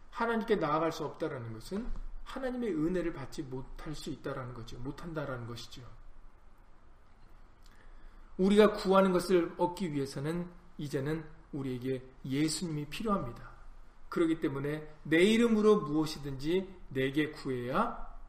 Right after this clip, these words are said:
그것을 내가 시행해 주시겠다"라고 말씀을 해주고 계시는 것입니다.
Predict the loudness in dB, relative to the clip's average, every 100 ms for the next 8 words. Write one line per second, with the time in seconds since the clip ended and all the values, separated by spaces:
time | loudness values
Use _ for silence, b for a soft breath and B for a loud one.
0 | -14 -10 -8 -6 -6 -6 -4 -6 -4 -6
1 | -8 -4 0 2 2 0 0 0 0 -4
2 | -4 -4 -4 -6 -8 -10 -12 -10 -8 -6
3 | -4 -4 -4 -8 -10 -14 -16